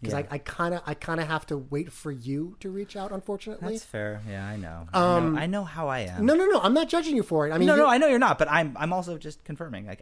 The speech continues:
Speaker 2: yes, I'm aware.
Speaker 1: Yeah, it's sort of like, you know, you, you, you do what you need to do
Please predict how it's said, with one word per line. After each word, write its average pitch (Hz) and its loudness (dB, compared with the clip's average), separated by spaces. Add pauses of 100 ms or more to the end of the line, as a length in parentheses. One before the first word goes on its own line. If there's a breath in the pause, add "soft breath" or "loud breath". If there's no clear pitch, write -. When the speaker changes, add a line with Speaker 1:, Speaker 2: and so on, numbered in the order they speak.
Speaker 2:
yes, - -10
I'm 139 -10
aware. 165 -16
Speaker 1:
Yeah, 247 2
it's 254 2
sort 277 2
of 240 0
like, 220 2
you 269 0
know, 196 4
you, 233 -2
you, 254 -2 (500)
you 233 -2
do 233 0
what 214 -2
you 196 -2
need 196 0
to 160 -8
do 131 0